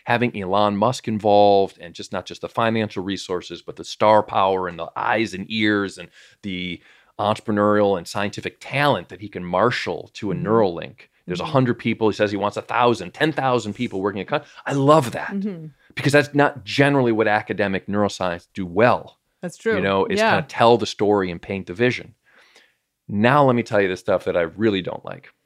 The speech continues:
Speaker 1: which I think is
Speaker 2: Okay.
Speaker 1: almost misguided and could lead them to failure.
Speaker 2: Okay.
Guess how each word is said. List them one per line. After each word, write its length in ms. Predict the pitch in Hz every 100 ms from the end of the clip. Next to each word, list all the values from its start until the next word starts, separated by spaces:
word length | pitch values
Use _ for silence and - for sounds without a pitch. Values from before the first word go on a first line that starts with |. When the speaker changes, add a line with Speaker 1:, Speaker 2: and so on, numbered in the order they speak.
| -
Speaker 1:
which 180 | 104
I 80 | 104
think 240 | - 131 117
is 80 | 185
Speaker 2:
Okay. 80 |
Speaker 1:
almost 360 | 139 123 117 -
misguided 580 | 107 - 117 117 104 95
and 140 | 95
could 180 | - 92
lead 240 | 95 104
them 160 | 92 87
to 160 | - 87
failure. 520 | - 78 - - _ _ _ _ _ - -
Speaker 2:
Okay. 260 | 196 185 170